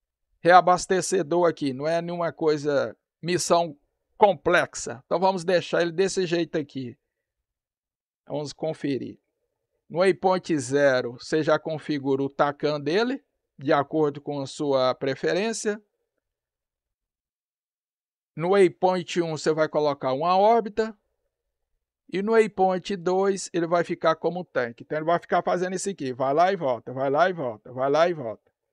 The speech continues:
A velocidade, geralmente, você tem de ajustar. <laughs> Principalmente de acordo com a sua aeronave. No caso aqui, nessa altitude e com a aeronave que eu vou usar, que é o Mirage dois mil,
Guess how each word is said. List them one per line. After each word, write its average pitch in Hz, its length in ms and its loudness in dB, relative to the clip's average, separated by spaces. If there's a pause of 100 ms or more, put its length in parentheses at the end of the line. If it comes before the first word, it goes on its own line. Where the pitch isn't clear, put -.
(1400)
A 151 100 2
velocidade, 202 880 4
geralmente, 196 540 2
você 202 300 2
tem 202 180 -2
de 202 60 2
ajustar. 196 640 0 (540)
<laughs> - 640 2
Principalmente 190 540 0
de 208 80 0
acordo 196 420 2
com 196 120 -2
a 190 60 0
sua 190 160 0
aeronave. 143 500 -2 (400)
No 233 180 2
caso 247 380 8
aqui, 185 320 0
nessa 202 500 0
altitude 160 1040 -2 (220)
e 160 380 -2
com 180 180 0
a 180 40 6
aeronave 160 640 4
que - 100 -2
eu 156 80 2
vou 160 140 -2
usar, 147 300 0
que 143 100 -8
é 151 60 0
o 147 60 -2
Mirage 143 460 -4
dois 135 440 -4
mil, 185 360 0